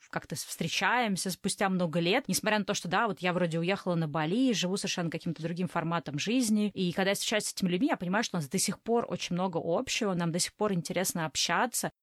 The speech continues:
Но еще, кстати, знаешь, вот то, что называется по-английски international exposure, да, если ты работаешь в крупной международной компании, то так или иначе ты постоянно взаимодействуешь с людьми из других стран. Ну, во-первых, часть этих людей могут стать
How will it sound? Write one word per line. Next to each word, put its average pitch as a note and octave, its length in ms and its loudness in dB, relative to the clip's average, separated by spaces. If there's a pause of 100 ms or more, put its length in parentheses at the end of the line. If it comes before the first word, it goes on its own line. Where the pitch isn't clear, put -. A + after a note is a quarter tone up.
Но F#3+ 80 2
еще, D#4+ 200 2
кстати, C#4 320 0
знаешь, G#3 300 2
вот F#3+ 80 -6
то, G#3 80 -2
что G3 160 -2
называется F3+ 560 2
по-английски G3 640 0
international G3 640 2
exposure, F3+ 600 -2
да, F3+ 240 2
если G#3 220 0
ты A#3 80 2
работаешь G3 340 -2
в - 80 -14
крупной G3+ 320 0
международной F#3 400 0
компании, C#4 500 0
то F3+ 140 -8
так A3 200 -2
или G3+ 80 -2
иначе A#3 300 0
ты G3+ 60 -6
постоянно G#3+ 500 0
взаимодействуешь E3+ 800 -4
с - 80 -6
людьми F3+ 320 0
из E3 160 -6
других E3+ 320 -6
стран. F3+ 420 0
Ну, F#3+ 60 0
во-первых, G3+ 300 -2
часть G#3+ 240 0
этих - 240 -10
людей F3+ 160 -2
могут E3 200 -4
стать - 320 -4